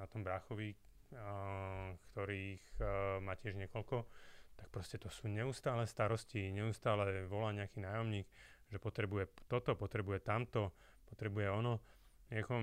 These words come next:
myslím si, že nejaké tie dva, tri byty, hej, že ktoré si možno aj z rámci toho, toho L T Včka si schopný ufinancovať,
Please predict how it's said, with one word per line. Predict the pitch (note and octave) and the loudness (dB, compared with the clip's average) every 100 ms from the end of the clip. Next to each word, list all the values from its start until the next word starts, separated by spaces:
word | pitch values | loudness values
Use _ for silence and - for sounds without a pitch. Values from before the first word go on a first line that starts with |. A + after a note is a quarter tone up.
| A2 | 2
myslím | G#2+ A2+ | 2 0
si, | G#2+ | 0
že | A2 | 0
nejaké | G#2 - A2 | 0 0 0
tie | A2 | 0
dva, | G2 G#2+ A2+ | 4 4 4
tri | - A2 A2+ | 4 4 4
byty, | F#2+ G2+ - B2+ B2 | 2 -2 2 4 4
hej, | G2+ G#2+ | 4 2
že | G#2 F#2 - | 2 -2 -2
ktoré | G#2+ G2 | 0 2
si | - | 2
možno | G2+ G2 G2+ | 0 2 2
aj | G2 F#2+ | 2 2
z | |
rámci | G2+ G2+ - G2 F2+ - - - | 0 0 0 -2 -2 -12 -8 0
toho, | G#2 G2+ F#2+ F2 | 2 4 2 -2
toho | - G#2 | 0 4
L | G2+ F#2+ | 4 4
T | |
Včka | G#2+ G#2 - G2+ | 2 2 -2 -4
si | G#2+ | -4
schopný | - G2 A#2 G#2 G2+ G2 - - - A2+ | -4 -4 0 0 0 -2 -6 -20 -8 -4
ufinancovať, | - A#2 A2 - G#2+ F#2 | 2 4 4 4 4 2